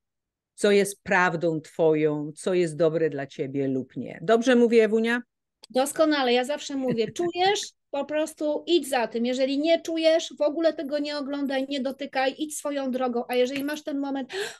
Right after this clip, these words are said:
Speaker 2: wow, ja to muszę mieć, chociaż nie dotknęłam, ale czuję, czu-, właśnie czuję, czuję,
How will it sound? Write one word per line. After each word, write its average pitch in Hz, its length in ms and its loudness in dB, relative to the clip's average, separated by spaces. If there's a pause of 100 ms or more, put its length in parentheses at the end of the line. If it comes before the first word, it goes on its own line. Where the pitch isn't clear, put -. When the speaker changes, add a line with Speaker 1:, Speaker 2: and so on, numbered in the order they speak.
(300)
Speaker 2:
wow, 269 460 -6 (540)
ja 349 340 2
to 311 120 4
muszę 269 280 0
mieć, 254 260 2
chociaż 285 360 -4
nie 302 180 2
dotknęłam, 302 720 2
ale 285 260 4 (300)
czuję, 359 380 6 (140)
czu-, - 200 -10
właśnie 269 400 -4 (140)
czuję, 240 720 2 (520)
czuję, 233 720 0